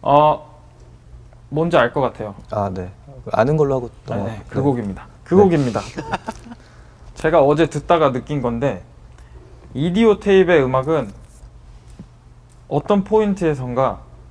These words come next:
Speaker 1: 한국적이라는 게 느껴져요. 뭔가
Speaker 2: 진짜로요?
Speaker 1: 그럼요. 이것은 김치의 맛이다. <laughs> 이것은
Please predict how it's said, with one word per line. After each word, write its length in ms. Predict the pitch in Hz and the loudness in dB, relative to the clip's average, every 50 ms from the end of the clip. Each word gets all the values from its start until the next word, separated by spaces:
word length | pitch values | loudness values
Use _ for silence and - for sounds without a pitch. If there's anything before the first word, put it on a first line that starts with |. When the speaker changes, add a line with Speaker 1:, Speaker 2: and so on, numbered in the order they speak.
| - - - - - - - - - - - | -20 -20 -20 -20 -20 -20 -20 -20 -20 -20 -18
Speaker 1:
한국적이라는 880 | - - 254 277 294 285 269 - - 233 214 196 190 175 165 156 147 139 | -10 -6 -2 -2 -2 -2 -2 2 4 4 4 6 4 4 2 0 -2 -4
게 100 | 127 120 | -4 -6
느껴져요. 380 | 110 107 - 107 101 98 95 90 - - - - - - - - - - - - - - - - - - - - - - - - - - | -8 -8 -10 -10 -10 -10 -12 -14 -16 -20 -20 -20 -20 -20 -20 -20 -20 -20 -20 -20 -20 -20 -20 -20 -20 -20 -20 -20 -20 -20 -20 -16 -8 -4
뭔가 220 | 127 123 117 123 | -2 0 2 4
Speaker 2:
진짜로요? 300 | 135 117 104 101 107 117 - - - - - - - - | 4 4 4 2 -2 -2 -6 -14 -18 -20 -20 -20 -10 0
Speaker 1:
그럼요. 360 | - 160 180 165 135 113 101 - - - - - - - - - - - - - - - | 2 2 4 4 2 -4 -6 -10 -16 -20 -20 -20 -20 -20 -20 -20 -20 -20 -20 -20 -14 -8
이것은 600 | - 143 160 180 202 190 208 233 240 254 262 254 - - - - | -4 -2 2 2 2 2 0 -2 -2 -2 -4 -8 -14 -20 -20 -20
김치의 500 | - - - 196 208 202 - - 208 170 | -10 -4 -2 0 0 0 0 2 2 2
맛이다. 420 | 127 113 110 - - - 95 - - - - - - - - - - - - - - - - | 2 0 -4 -4 -10 -14 -14 -14 -16 -18 -20 -20 -20 -20 -20 -20 -20 -20 -18 -18 -18 -10 -2
<laughs> 580 | - - - - - - - - - - - - | 0 0 0 0 -6 -16 -20 -16 -16 -14 -12 -12
이것은 640 | 127 123 - 127 143 196 185 190 196 226 233 247 | -12 -10 -4 0 0 0 2 2 2 2 2 -2